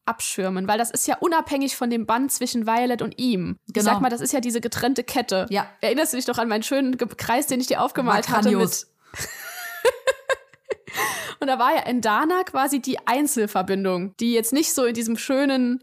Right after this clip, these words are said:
Speaker 1: Vierergespann mit drin war. Ist halt die Frage, wie wa-, inwieweit da jemand anderes kann, ja, eine Blockade errichten oder auch nicht.
Speaker 2: Wir finden noch raus, wie Brandon aussieht. Er hat rotbraune Locken, die kurz geschnitten sind. Warum? Das ist wie bei Jeremy's Next Topmodel,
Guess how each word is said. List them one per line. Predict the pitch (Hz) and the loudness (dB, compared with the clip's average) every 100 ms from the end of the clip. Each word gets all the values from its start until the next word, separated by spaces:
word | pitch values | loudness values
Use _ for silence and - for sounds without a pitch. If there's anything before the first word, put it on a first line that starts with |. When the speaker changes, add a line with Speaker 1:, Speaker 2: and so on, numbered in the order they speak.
| - | -8
Speaker 1:
Vierergespann | - 277 277 240 214 - - 214 208 208 208 - | -2 0 2 0 0 -4 -2 0 2 0 -4 -2
mit | 226 233 - - | -2 0 -4 -8
drin | - 220 214 | -4 -2 0
war. | 170 180 - - - | 0 -2 -4 -10 -6
Ist | 269 | -2
halt | 349 359 | 0 0
die | |
Frage, | - 240 208 180 170 - | 0 0 0 0 -6 -2
wie | 247 240 | -2 0
wa-, | 240 | 0
inwieweit | 233 247 240 233 226 | 0 0 2 0 0
da | 226 | 0
jemand | 240 240 226 | 0 0 0
anderes | - 240 226 - | 0 0 -2 -4
kann, | - 214 214 214 | -4 -2 -2 0
ja, | 196 - _ | -2 -2 _
eine | 226 | -6
Blockade | 208 208 - 226 226 208 196 - | -4 -4 -2 0 0 2 0 -2
errichten | 196 202 208 - 190 | -4 -4 -4 -6 -4
oder | 185 190 | -2 -2
auch | - 214 | -2 -2
nicht. | 190 - - - | -4 -6 -10 -4
Speaker 2:
Wir | 254 | -2
finden | 330 254 285 | -2 -2 0
noch | 254 | 2
raus, | 269 269 | 2 0
wie | 214 | 0
Brandon | 208 202 - | 0 0 0
aussieht. | 220 349 - 349 | 0 0 0 -2
Er | 254 | 0
hat | 233 202 | 0 0
rotbraune | 170 240 - - 208 185 | 0 -2 -2 -4 0 2
Locken, | 180 254 427 - - | 0 -2 -4 -8 -2
die | 311 | 0
kurz | 269 240 - | 2 0 0
geschnitten | 226 190 165 165 | -2 -2 -2 -2
sind. | 156 139 - _ _ - | -4 -8 -14 _ _ -2
Warum? | 254 262 311 240 - - | 0 2 0 0 -2 -2
Das | 247 | 0
ist | 254 269 | 0 0
wie | |
bei | 311 262 | 0 2
Jeremy's | 277 294 262 | 0 0 -2
Next | 254 - - | -4 -6 -6
Topmodel, | - 262 294 302 311 311 | -4 -2 0 0 0 -2